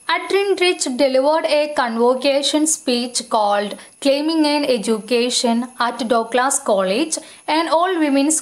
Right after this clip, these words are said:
college in New Jersey. നയൻറ്റീൻ സെവൻറ്റി സെവനിൽ ന്യൂ ജേഴ്സിയിലെ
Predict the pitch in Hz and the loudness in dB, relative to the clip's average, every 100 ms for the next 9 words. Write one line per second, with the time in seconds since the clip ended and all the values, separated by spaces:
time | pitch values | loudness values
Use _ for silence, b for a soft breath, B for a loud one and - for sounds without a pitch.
0 | 247 226 226 226 254 - 233 233 226 208 | 2 2 2 0 -2 -2 0 2 2 0
1 | 208 202 175 170 - 160 - _ _ _ | 0 0 -2 -2 -6 -6 -12 _ _ _
2 | b b b b b _ 285 320 359 403 | b b b b b _ -2 0 0 0
3 | 440 480 370 330 302 320 302 277 202 190 | 0 2 2 2 0 0 0 0 0 -2
4 | 226 403 B B - 294 370 415 339 320 | 0 -2 B B 0 2 2 2 2 2
5 | 294 294 262 202 190 220 | 2 0 0 0 0 0